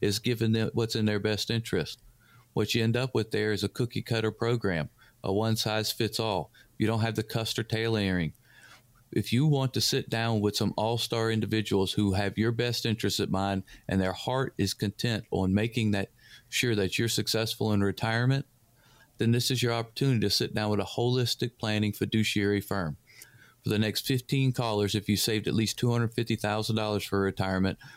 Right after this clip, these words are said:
we're gonna offer you a one-on-one consultation back in our office with one of our all-star advisors. No cost, no obligation for this consultation,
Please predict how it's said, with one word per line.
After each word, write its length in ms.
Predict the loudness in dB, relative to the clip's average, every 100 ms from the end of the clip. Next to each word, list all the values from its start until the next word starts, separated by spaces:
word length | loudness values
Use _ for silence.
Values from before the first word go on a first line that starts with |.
| -8 -2
we're 100 | 0
gonna 160 | 0
offer 400 | 0 -2 0 0
you 260 | 2 2 0 -2
a 120 | 0
one-on-one 540 | 0 2 2 2 0 0
consultation 720 | -2 -2 -4 0 0 2 0
back 180 | 0 0
in 60 |
our 160 | 0 0
office 400 | 0 -2 -4 -2
with 140 | -2
one 180 | 0 0
of 100 | 0
our 180 | 0 0
all-star 340 | 0 -2 -2
advisors. 640 | 0 0 0 0 0 -2 -6 -20 -20 -20 _
No 140 | 0 0
cost, 400 | 0 0 0 -2
no 80 | -2
obligation 580 | -2 -2 0 0 -2
for 120 | 0 0
this 180 | 0
consultation, 840 | -2 -4 -2 -2 0 0 0 -2